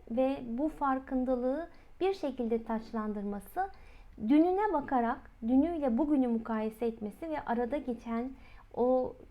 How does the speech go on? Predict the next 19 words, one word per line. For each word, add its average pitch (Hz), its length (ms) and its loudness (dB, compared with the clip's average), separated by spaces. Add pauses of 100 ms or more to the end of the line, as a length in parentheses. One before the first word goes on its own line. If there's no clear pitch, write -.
(100)
muazzam 254 920 4 (300)
süreçte 226 600 -2 (420)
yaşadığınız 302 760 0 (140)
evrimle 262 640 4
birlikte 233 600 2 (880)
dönüp 392 300 8
maziye 269 520 2
baktığınızda 277 720 0
yine 339 360 2
de 330 180 -2 (240)
her 440 220 2 (100)
şeye 277 320 0
değermiş 254 500 4 (520)
diyebilmeniz, 240 760 4 (200)
işte 240 200 -2
bunlar 277 300 2
çok 277 160 -2
önemli. 214 440 0 (720)
Şimdi 480 500 4